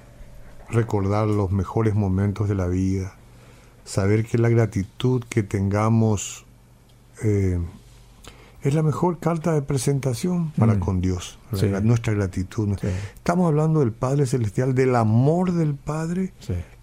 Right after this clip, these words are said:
Speaker 1: y si es que sabemos cuantificar cuántas cosas ya
Speaker 2: Sí.
Speaker 1: nos dio, entonces nunca nos quejaríamos,
Speaker 2: Sí.
Speaker 1: nunca nos
Speaker 2: Amén, amén.
Speaker 1: Sí,
Speaker 2: ¿Y
Speaker 1: sí.
Speaker 2: cuántas personas, eh,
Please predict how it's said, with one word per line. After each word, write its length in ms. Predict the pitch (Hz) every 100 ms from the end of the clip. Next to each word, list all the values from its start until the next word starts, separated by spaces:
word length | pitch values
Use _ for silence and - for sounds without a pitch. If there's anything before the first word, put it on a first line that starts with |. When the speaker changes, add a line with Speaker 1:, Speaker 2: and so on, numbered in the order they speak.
| -
Speaker 1:
y 100 | 131
si 240 | - 120
es 140 | 117
que 160 | - 131
sabemos 800 | 113 - 107 92 120 143 135 120 - - -
cuantificar 1080 | 139 135 123 117 123 - 104 - 131 127 - - -
cuántas 460 | - - - 131 117
cosas 360 | - 127 127
ya 120 | 117
Speaker 2:
Sí. 60 | 120
Speaker 1:
nos 160 | 110 95
dio, 280 | 113 117 117 -
entonces 360 | 123 135 127 117 -
nunca 400 | 208 240 185 131
nos 160 | 110 -
quejaríamos, 680 | - - 98 107 - 113
Speaker 2:
Sí. 40 | 98
Speaker 1:
nunca 340 | - 160 113 120
nos 140 | -
Speaker 2:
Amén, 260 | 123 120 113
amén. 240 | 98 95 95
Speaker 1:
Sí, 180 | -
Speaker 2:
¿Y 180 | 131 123
Speaker 1:
sí. 40 | 160
Speaker 2:
cuántas 420 | - 170 196 208
personas, 880 | - 175 139 - 147 113 87 - - -
eh, 460 | 113 110 104 101